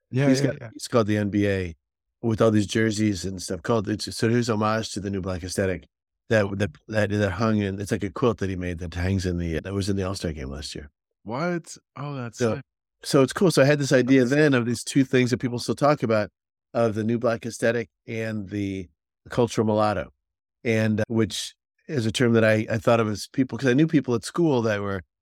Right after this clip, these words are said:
Speaker 2: biracial, and, but I was raised by Black folks on both sides, and they were very, like, race people. They're really, like, regular old Dayton, Ohio, Philadelphia Black folks are like,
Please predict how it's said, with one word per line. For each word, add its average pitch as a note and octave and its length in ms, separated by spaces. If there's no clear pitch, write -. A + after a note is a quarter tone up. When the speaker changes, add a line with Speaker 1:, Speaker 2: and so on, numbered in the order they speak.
Speaker 2:
biracial, A2+ 720
and, G#2+ 320
but A2+ 100
I B2 100
was A2+ 180
raised B2+ 300
by A#2 140
Black A2 280
folks A2+ 340
on G#2 60
both G#2+ 180
sides, A#2+ 560
and A#2 140
they A#2 80
were A2 120
very, B2 400
like, G#2+ 280
race G#2+ 400
people. F2 340
They're F#2+ 120
really, A2 220
like, G2 360
regular A2+ 340
old G#2 200
Dayton, A2+ 240
Ohio, G#2+ 480
Philadelphia G#2+ 640
Black G#2+ 340
folks G#2+ 320
are G2 40
like, G2+ 240